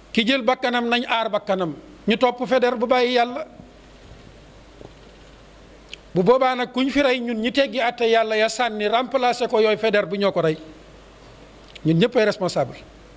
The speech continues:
Sëñ daara buñ fi tëjit nañ gëm ne ñoo ko tëj. Am na benn, euh, mbokk bu ñu ko mës a wax fii ci tribunalu Kaolack.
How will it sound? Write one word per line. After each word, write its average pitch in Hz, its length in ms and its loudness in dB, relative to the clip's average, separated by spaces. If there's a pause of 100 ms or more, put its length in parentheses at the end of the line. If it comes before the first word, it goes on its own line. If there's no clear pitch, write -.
(1200)
Sëñ 254 280 2
daara 262 280 4
buñ 277 200 -2
fi 294 140 0
tëjit 302 300 0 (520)
nañ 247 240 2
gëm 247 160 0
ne 233 120 2
ñoo 220 160 2
ko 214 120 0
tëj. 180 260 -2
Am 233 160 0
na 233 80 2
benn, 226 280 2 (2000)
euh, - 100 0 (140)
mbokk 220 340 2
bu 220 100 2
ñu 226 100 0
ko 220 100 0
mës 214 160 0
a - 20 2
wax 208 240 2
fii 214 220 0
ci 233 120 -4
tribunalu 208 480 0
Kaolack. 170 300 0